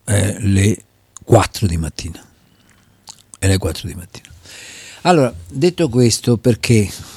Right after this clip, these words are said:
perché, eh, appunto era a Canton, mm, il nostro Romano Franquelli,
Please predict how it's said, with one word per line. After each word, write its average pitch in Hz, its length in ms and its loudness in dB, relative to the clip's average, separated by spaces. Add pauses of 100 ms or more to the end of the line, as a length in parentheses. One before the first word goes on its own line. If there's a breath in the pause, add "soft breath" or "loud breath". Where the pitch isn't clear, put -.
(580 loud breath)
perché, 120 440 2
eh, 104 560 -2
appunto 101 520 0 (320)
era 101 200 0
a 85 60 -6
Canton, 131 520 -4 (100)
mm, 90 500 -10 (600 loud breath)
il 95 320 -6
nostro 101 640 0
Romano 101 480 0
Franquelli, 113 720 0